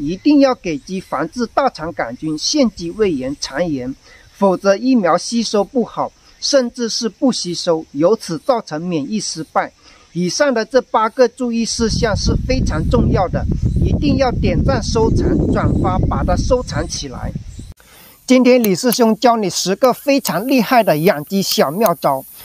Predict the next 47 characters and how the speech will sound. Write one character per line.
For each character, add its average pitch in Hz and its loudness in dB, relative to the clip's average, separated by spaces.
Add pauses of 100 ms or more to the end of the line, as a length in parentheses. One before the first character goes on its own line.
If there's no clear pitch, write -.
(140)
一 180 2
定 269 4
会 269 4
让 254 2
你 160 0
养 151 0
鸡 175 -6
事 247 -2
半 202 0
功 156 -6
倍。 175 -2 (320)
为 294 6
什 202 2
么 196 4
有 185 2
很 165 -2
多 214 4
的 185 2
养 160 0
殖 175 -2
户 220 2
进 294 0
的 175 4
鸡 233 -2
苗 202 2
回 156 -2
来 143 -2
质 - -2
量 247 2
很 151 -6
好， 135 -4 (120)
体 165 -2
质 254 0
强 131 -8
壮， 196 2 (380)
但 269 2
是 247 -2
养 208 2
着 202 -2
养 180 0
着 180 0
病 254 2
就 220 4
越 277 4
来 151 -2
越 208 0
多， 147 -6